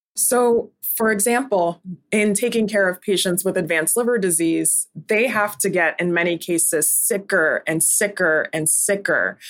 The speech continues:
before they are able to get a new offer of life, i e an organ transplant, a liver transplant. And so as these patients are getting sicker,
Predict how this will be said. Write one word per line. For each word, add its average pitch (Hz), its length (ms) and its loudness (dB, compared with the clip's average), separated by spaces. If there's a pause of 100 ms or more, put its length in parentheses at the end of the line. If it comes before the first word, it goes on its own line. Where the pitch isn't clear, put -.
(280)
before 214 480 0
they 190 160 2
are 185 180 0
able 175 320 -2
to 165 100 -2
get 160 160 0
a 160 140 0
new 185 400 0
offer 160 360 -2
of 147 200 -2
life, 147 340 -2 (100)
i 165 240 2
e 160 160 0 (120)
an 160 220 -2
organ 165 360 -2
transplant, - 580 -2
a 170 40 -2
liver 170 300 0
transplant. - 840 -4 (400)
And 190 160 2
so 202 560 2
as 254 300 0
these 247 240 -2
patients 202 400 0
are 185 80 2
getting 170 280 0
sicker, 160 640 0